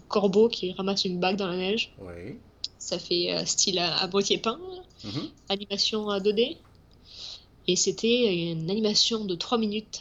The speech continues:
Speaker 1: à faire, euh,
Speaker 2: Trois
Speaker 1: en,
Speaker 2: minutes.
Speaker 1: euh, deux mois.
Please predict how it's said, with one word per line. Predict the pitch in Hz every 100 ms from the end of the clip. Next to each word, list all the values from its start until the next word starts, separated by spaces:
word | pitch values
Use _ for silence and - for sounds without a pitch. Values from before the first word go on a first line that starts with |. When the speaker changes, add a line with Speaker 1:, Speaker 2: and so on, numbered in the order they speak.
| 180
Speaker 1:
à | 170
faire, | - 196 185 185 185
euh, | 165 156
Speaker 2:
Trois | 139
Speaker 1:
en, | 175 175 170
Speaker 2:
minutes. | - -
Speaker 1:
euh, | - - - - - - 165
deux | 202
mois. | 185 175 165 165